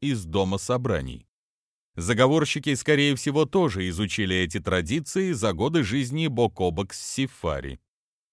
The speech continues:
У меня лишь одна просьба. Не приказывайте охране преследовать захватчиков. Их единственная задача — защищать деревни.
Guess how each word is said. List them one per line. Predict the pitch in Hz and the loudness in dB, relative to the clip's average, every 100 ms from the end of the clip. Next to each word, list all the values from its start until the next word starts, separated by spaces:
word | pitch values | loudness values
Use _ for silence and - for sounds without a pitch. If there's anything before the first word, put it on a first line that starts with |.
| _ _ _ _ _ _ | _ _ _ _ _ _
У | 85 | 0
меня | 85 113 | 4 6
лишь | 139 147 156 | 6 6 6
одна | 143 123 131 95 | 4 4 2 2
просьба. | - 78 67 62 60 60 _ _ _ - | 0 -6 -6 -8 -14 -16 _ _ _ -4
Не | 104 147 | 2 2
приказывайте | 160 156 170 165 90 82 82 80 90 | 4 2 2 2 2 0 -2 0 2
охране | 87 - 139 165 85 | 2 2 2 2 0
преследовать | 90 107 - 113 123 113 110 | 0 -2 0 2 2 2 0
захватчиков. | 85 107 - 80 71 - - - 65 - - - - | 0 -2 0 -4 -4 -6 -10 -8 -10 -12 -20 -20 -2
Их | 113 117 | 0 2
единственная | 117 117 120 98 - 92 90 85 | 2 4 2 0 -2 -2 0 0
задача — | 82 92 87 147 - - - _ _ | 2 0 2 2 0 -6 -12 _ _
защищать | 78 90 117 - 107 - 131 131 | -4 2 2 2 0 0 0 -2
деревни. | 82 113 113 85 65 62 | 0 2 2 2 -2 -14